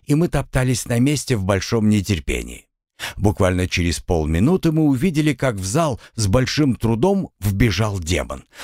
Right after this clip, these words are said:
Он тащил за собой андроида. Мурана вцепилась одной рукой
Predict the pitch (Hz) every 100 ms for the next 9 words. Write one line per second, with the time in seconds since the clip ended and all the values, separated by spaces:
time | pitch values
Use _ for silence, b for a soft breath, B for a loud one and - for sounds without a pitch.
0 | B 98 92 92 85 - 98 82 82 85
1 | 85 73 92 - 113 107 113 65 - -
2 | _ _ _ _ _ B B 95 95 101
3 | 98 - - 104 107 95 87 95 82 101
4 | 95 92 - 104